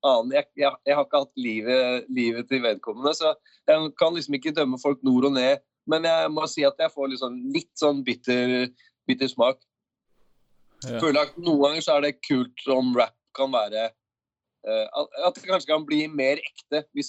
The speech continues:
Speaker 1: man, eh, tør å prate om ting som er litt utenfor det som er super mainstream. For nå er det mainstream å være gangsterrapper.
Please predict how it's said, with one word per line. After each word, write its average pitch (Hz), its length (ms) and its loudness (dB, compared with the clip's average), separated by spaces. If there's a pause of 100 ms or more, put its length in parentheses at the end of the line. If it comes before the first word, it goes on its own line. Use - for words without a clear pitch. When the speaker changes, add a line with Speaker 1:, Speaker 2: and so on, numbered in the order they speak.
Speaker 1:
man, 135 220 0 (840)
eh, 143 240 2 (160)
tør 135 220 -2
å - 20 -10
prate 117 400 -2
om 127 80 -8
ting 113 240 -8
som 127 180 -2
er 123 140 2
litt 127 320 -10
utenfor 120 500 0
det 107 140 0
som 120 240 -10
er 113 160 -4
super - 560 -8
mainstream. 135 400 -2
For 151 120 -2
nå 180 120 4
er 123 160 0
det 123 80 -2
mainstream 131 560 -4
å 123 60 6
være 113 180 0
gangsterrapper. 127 640 -4